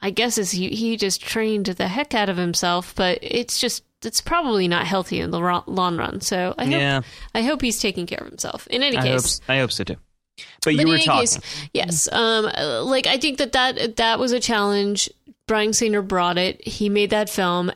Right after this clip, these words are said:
Speaker 1: and that film, I think, uh, really showed, um, it showed film studios, it showed other writers, other directors,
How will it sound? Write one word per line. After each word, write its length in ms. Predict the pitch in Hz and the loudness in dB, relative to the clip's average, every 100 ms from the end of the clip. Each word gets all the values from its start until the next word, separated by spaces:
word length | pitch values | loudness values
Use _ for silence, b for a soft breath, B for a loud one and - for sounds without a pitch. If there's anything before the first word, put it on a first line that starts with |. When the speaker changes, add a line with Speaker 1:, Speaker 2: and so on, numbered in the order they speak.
| - | -2
Speaker 1:
and 300 | 202 190 190 | 0 0 0
that 520 | - 226 247 - - | 0 2 2 -2 -6
film, 520 | - 240 196 175 175 - | -2 0 2 0 -2 0
I 160 | 185 | -2
think, 480 | - 180 - 220 - B B B B B - - | 0 -2 -2 -4 -8 B B B B B -18 -6
uh, 180 | - - | -6 -4
really 440 | 214 220 247 247 | -2 2 2 2
showed, 680 | 233 - 208 190 190 190 180 - | 2 2 2 4 2 2 -2 -4
um, 600 | 208 180 180 175 170 170 - _ _ - | -2 0 0 -2 -4 -8 -12 _ _ -10
it 100 | 208 | -4
showed 240 | - 196 | -2 -2
film 260 | - 220 226 | -2 -2 0
studios, 640 | - - 226 220 208 208 | -2 0 0 2 2 0
it 140 | - 175 | -2 -2
showed 340 | - 190 180 - | -2 0 -2 -2
other 260 | 190 180 | -2 0
writers, 540 | 175 190 214 214 220 214 | 0 0 0 0 0 0
other 180 | 190 175 | -2 -2
directors, 540 | 190 196 202 214 208 | -2 -2 0 0 0